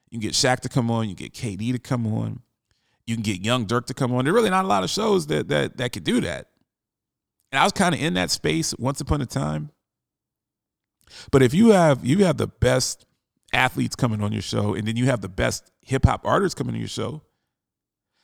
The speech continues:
and Gillie played college ball, so he's a, he's a, he's a basketball legend in Philadelphia and in, in Camden,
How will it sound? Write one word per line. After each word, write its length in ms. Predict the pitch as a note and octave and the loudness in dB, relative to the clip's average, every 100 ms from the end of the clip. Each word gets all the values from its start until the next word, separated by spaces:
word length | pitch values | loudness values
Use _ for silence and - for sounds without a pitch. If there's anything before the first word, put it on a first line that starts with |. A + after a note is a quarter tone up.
| _ | _
and 140 | D3 C3 | -2 4
Gillie 240 | C3+ F3 | 4 4
played 340 | E3+ D3+ D3 A2+ | 4 2 2 0
college 320 | B2 A#2 F#2 | -2 -2 0
ball, 520 | G2 D#3 F3 F3 E3+ | 6 6 6 2 -6
so 160 | - G#2+ | -8 -2
he's 240 | B2+ C#3+ | 0 2
a, 160 | A#2+ F#2 | 0 0
he's 220 | A#2+ D3+ | 0 0
a, 200 | B2 G2+ - | 2 0 -2
he's 200 | C#3 C#3 | -4 -2
a 100 | F#2+ | -4
basketball 880 | - A2 A#2+ - A2+ A#2 A2+ A2 G2+ | 0 0 0 -2 0 2 4 2 0
legend 580 | F2+ F#2+ C3+ C3+ D3 D3+ _ _ _ _ _ _ _ _ _ _ - | -4 -2 -2 -2 -6 -10 _ _ _ _ _ _ _ _ _ _ -6
in 160 | A2+ A#2+ | -4 -2
Philadelphia 760 | C#3 C#3+ B2+ C#3 - C#3+ C#3 - _ _ _ _ | 0 0 2 -2 -2 -4 -4 -10 _ _ _ _
and 140 | F#2 F2 | -16 -6
in, 340 | A#2 C3 C3 | -2 -2 -2
in 200 | G#2+ B2 | -4 -6
Camden, 600 | A#2+ A#2 B2 C3+ C#3 D3 | -4 -4 -4 -4 -4 -6